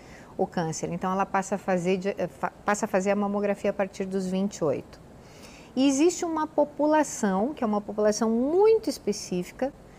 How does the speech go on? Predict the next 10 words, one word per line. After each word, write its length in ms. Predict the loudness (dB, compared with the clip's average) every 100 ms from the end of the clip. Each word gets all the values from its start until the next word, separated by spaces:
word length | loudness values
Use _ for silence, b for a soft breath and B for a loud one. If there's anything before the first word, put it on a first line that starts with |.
| B B -6
que 100 | -4
são 360 | 0 2 2 2
as 240 | -2 -4
filhas 480 | 0 2 4 2 2
de 80 | 2
mulheres 500 | 2 4 4 2 -2
com 220 | -6 -8
câncer 400 | -4 -6 -4 -4
de 140 | -4
mama, 500 | -4 -2 0 0 0